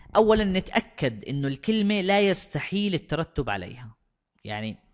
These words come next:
ما فيش استحالة. نعم، في بعض الكلمات استحالة تترتب عليها <laughs> م-، م-، م-، من غير، من غير يعني كلام، استحالة تترتب عليها. ليش؟ بسبب السيرش انتنت. الآن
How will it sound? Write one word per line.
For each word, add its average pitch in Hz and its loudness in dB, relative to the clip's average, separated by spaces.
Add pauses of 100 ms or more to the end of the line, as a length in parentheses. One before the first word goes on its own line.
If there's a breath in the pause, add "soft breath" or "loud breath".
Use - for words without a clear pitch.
(120)
ما 110 -10
فيش 214 -4
استحالة. 120 -4
نعم، 135 -2
في 147 -2
بعض 156 0
الكلمات 147 -2
استحالة 151 0 (100)
تترتب 123 -8 (140)
عليها 104 -8 (400)
<laughs> - -20
م-، 147 2
م-، 123 -4
م-، 123 -6
من 139 -6
غير، 151 0
من 131 -4
غير 147 -2
يعني 117 -6
كلام، 107 -8 (420 loud breath)
استحالة 160 2
تترتب 135 -8
عليها. 110 -4 (240 soft breath)
ليش؟ 170 2
بسبب 143 -4
السيرش - -8 (100)
انتنت. 113 -10 (1080 soft breath)
الآن 123 -4